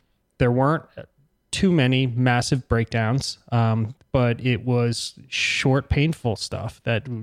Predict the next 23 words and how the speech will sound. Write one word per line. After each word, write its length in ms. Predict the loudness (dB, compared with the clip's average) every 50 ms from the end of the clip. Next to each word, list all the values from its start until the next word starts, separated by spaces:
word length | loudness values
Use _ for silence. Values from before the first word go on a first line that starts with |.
| -12 -12 _
you 120 | -2 -2 0
know, 100 | 0 0
we 340 | 0 2 2 2 4 2 2
were 200 | 2 2 2 2
not 340 | 2 0 0 -2 -4 -6
converting 520 | -6 -4 -4 -4 -2 -2 -2 -2 -2 -4 -2
on 240 | -2 -2 -2 -2 -2
as 220 | -2 -2 -2 -2
much, 300 | -2 -2 -2 -2 -4 -6
and 240 | -6 -6 -4 -2 0
they 160 | 0 0 0
just 320 | 0 0 -2 -2 -4 -4 -4
did 160 | -2 -2 0
not 260 | 0 0 0 0 0
have 160 | 0 -2 -2
a 60 | -2 -4
problem. 460 | -2 0 0 0 0 -2 -4 -2 0
We 100 | 2 2
were 140 | 2 2 2
in 180 | 2 2 2
the 80 | 2 2
backfield, 760 | 2 0 0 0 0 0 0 2 2 4 2 2 0 -4 -8 -16 _ _ _ _ _ _ _ _ _ _ _ _ _ _ _ _ _ -2
um, 440 | 0 0 2 2 0 0 -2 -6